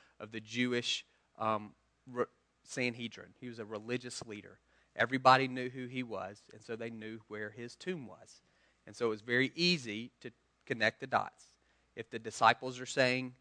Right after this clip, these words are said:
the tomb is empty, then they just say, "Hey, Joseph, roll the rock back and let's see."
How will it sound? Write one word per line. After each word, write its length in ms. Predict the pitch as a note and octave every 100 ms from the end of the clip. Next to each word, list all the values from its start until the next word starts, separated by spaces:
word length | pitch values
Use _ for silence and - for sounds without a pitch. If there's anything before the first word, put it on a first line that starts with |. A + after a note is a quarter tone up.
| _
the 80 | A2+
tomb 280 | - C3 D3+
is 120 | C#3
empty, 360 | A2 G#2+ G#2+ B2+ _ _ _ _
then 100 | -
they 140 | G#2 G#2+
just 200 | A#2 -
say, 180 | A#2+ A2
"Hey, 220 | C#3+ D#3+
Joseph, 400 | A#2 G#2 A2 B2+ _ _ _ _ _ _
roll 260 | A2+ B2 D3
the 100 | C#3
rock 340 | C#3+ D3+ -
back 300 | A2+ A2 A2
and 120 | A2
let's 180 | G#2+ A2
see." 340 | - D3+ G2